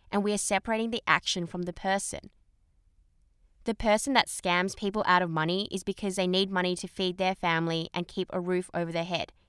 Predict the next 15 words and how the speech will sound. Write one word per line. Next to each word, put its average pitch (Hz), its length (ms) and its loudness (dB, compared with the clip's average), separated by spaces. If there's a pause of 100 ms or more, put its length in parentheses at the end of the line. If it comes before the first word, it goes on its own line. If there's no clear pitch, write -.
(160)
Again, 185 480 0 (420)
not 214 300 4
right, 185 280 6 (320)
but 214 120 0
we 214 80 0
can 226 180 -2
see 220 320 0
why 226 200 4
they 208 140 4
did 175 180 -2
it 185 140 0
and 180 120 -4
have 175 180 -2
some 190 240 -4
empathy. - 640 -4